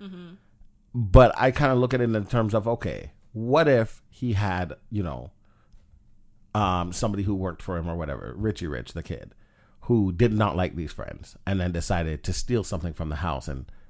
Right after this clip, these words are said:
Speaker 2: pretending it's, it's, you know, it's the friends.
Speaker 1: Mm-hmm.
Speaker 2: Peop-, I hate people. Did I say that already?
Speaker 1: No, I don't, I don't,
Speaker 2: Yeah,
Speaker 1: I don't
Speaker 2: I
Speaker 1: recall.
Speaker 2: really hate people because they're like, I, I don't understand.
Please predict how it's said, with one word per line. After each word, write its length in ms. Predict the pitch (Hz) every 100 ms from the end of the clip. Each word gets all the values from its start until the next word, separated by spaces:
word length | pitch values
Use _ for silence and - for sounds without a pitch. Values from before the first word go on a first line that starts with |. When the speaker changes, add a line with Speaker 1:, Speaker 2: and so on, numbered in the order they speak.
| - -
Speaker 2:
pretending 460 | - - 98 85 76
it's, 180 | 64 87
it's, 160 | 76 - -
you 120 | 117
know, 180 | 98 101
it's 140 | 98
the 100 | 104
friends. 460 | - 110 78 - -
Speaker 1:
Mm-hmm. 300 | 208 196 180 202 _ _ _ _ _ - _ _ _ _ -
Speaker 2:
Peop-, 240 | - 240 - -
I 100 | 330
hate 240 | 262 311
people. 340 | - 311 95 85
Did 120 | 131
I 40 |
say 160 | 208 143
that 60 | 160
already? 280 | 165 190 226 - - _ - - - - -
Speaker 1:
No, 140 | 233 262
I 80 | 220
don't, 160 | 220 -
I 100 | 214
don't, 300 | 208 208 - -
Speaker 2:
Yeah, 360 | 147 175 139 107
Speaker 1:
I 0 |
don't 80 |
Speaker 2:
I 80 | 139
Speaker 1:
recall. 200 | 160 160
Speaker 2:
really 320 | 180 190 190
hate 280 | 180 175 160
people 400 | - 165 127 98
because 420 | 101 117 143 127 131
they're 220 | 135 139
like, 400 | 131 120 104 - - - - - - - - - - -
I, 120 | 120 -
I 140 | 151
don't 240 | 156 175 175
understand. 760 | 151 139 - 120 113 101 95